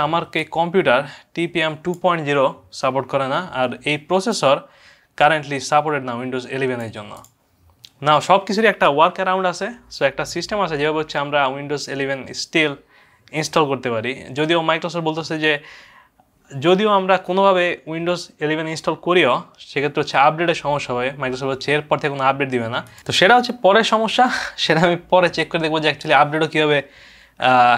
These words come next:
হ্যাক করা যায়। তবে এই মুহূর্তে Windows ইলেভেন ইনস্টল দেওয়ার সেটিংসটা হচ্ছে যে আপনাকে Windows ইলেভেনের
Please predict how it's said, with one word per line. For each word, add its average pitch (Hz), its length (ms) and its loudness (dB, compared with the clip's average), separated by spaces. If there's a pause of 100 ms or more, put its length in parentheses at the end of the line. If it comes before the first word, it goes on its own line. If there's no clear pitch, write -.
হ্যাক 143 180 0 (100)
করা 139 220 2
যায়। 139 120 0 (100)
তবে 139 160 0 (200)
এই 202 140 2
মুহূর্তে 208 380 -2 (480)
Windows 165 280 -4 (100)
ইলেভেন 165 260 -4 (560)
ইনস্টল 190 360 4
দেওয়ার 135 200 8 (160)
সেটিংসটা 147 420 -6
হচ্ছে 143 260 -4
যে 127 80 2 (560)
আপনাকে 151 280 -2 (100)
Windows 185 280 0 (160)
ইলেভেনের 175 420 2